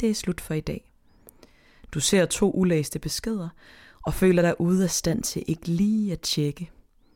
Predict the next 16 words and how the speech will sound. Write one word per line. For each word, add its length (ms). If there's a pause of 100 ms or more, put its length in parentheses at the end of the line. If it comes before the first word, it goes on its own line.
(380)
"Hey, 440
kan 120
du 60
tage 180
min 180
vagt 340
næste 260
tirsdag?" 440 (1160)
"Tjo, 560 (340)
hvorfor 260
ikke? 360 (120)
Du 60
ser 160
i 80
din 140
kalender, 500